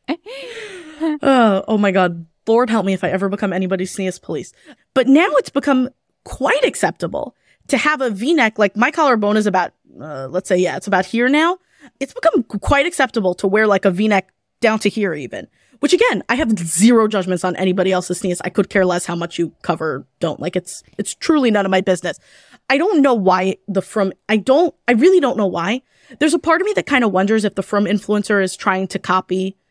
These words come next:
Speaker 2: the, like, typical not Jewish influencer, and that person barely has any clothes on, so, like, whatever, I'll wear a V-neck.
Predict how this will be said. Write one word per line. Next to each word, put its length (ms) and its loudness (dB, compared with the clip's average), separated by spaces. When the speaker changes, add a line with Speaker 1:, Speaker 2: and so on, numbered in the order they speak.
Speaker 2:
the, 140 4
like, 260 0
typical 680 2
not 360 0
Jewish 520 0
influencer, 500 2
and 120 0
that 140 -2
person 260 -4
barely 240 2
has 140 2
any 140 -2
clothes 220 0
on, 260 2
so, 200 -4
like, 260 -4
whatever, 340 0
I'll 140 2
wear 220 0
a 40 -4
V-neck. 440 0